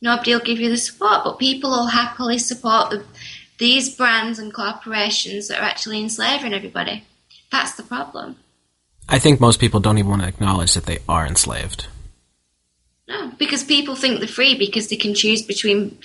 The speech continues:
Speaker 1: Diet Coke and normal Coke. That's freedom for people. Or they can decide what T V program to watch. They can say, "Well, we've got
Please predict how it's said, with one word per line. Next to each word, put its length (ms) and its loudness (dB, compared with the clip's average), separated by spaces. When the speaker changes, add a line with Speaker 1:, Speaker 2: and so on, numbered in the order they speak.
Speaker 1:
Diet 360 2
Coke 360 -2
and 100 -8
normal 360 -2
Coke. 520 -4
That's 240 0
freedom 440 -2
for 160 -12
people. 520 -4
Or 80 2
they 100 2
can 180 -2
decide 460 -2
what 180 -4
T 180 -8
V 240 -6
program 380 -6
to 140 -12
watch. 260 -2
They 80 -4
can 160 -4
say, 260 -2
"Well, 300 0
we've 160 -4
got 360 2